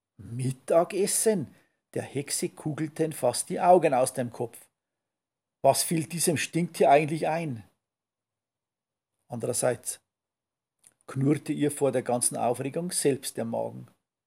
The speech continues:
Mit einem ordentlichen Mittagessen im Bauch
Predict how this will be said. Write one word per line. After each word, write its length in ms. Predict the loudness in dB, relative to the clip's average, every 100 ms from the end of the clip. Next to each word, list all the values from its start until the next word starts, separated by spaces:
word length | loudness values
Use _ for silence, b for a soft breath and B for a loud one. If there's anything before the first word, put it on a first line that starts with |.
| _ _ _ _ _ b b b b b
Mit 140 | 4 6
einem 220 | 6 6
ordentlichen 680 | 8 8 6 0 -2 -2 -2
Mittagessen 540 | 0 0 2 0 -2
im 120 | 0
Bauch 360 | 2 2 0